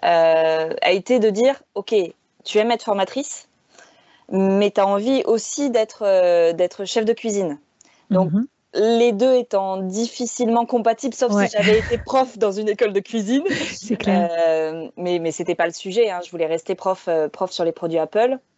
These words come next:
Speaker 1: Euh, la question a été très vite réglée de se dire, « Ok, bah, en fait, il faut, euh, avoir deux activités distinctes. »
Speaker 2: Ok. Alors,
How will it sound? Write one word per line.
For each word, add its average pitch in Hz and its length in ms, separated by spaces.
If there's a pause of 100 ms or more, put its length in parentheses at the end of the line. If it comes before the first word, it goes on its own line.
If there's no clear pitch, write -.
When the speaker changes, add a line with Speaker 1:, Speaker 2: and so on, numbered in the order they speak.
(960)
Speaker 1:
Euh, 151 720
la 175 180
question 196 280
a 190 100
été 185 160
très 220 220
vite 220 140
réglée 214 340
de 208 140
se 185 40
dire, « 226 280 (160)
Ok, 185 260
bah, 170 100
en 160 60
fait, 226 220
il 202 40
faut, 208 240
euh, 160 360
avoir 180 260
deux 202 180
activités 180 460
distinctes. » 175 420 (440)
Speaker 2:
Ok. 208 180 (800)
Alors, 202 360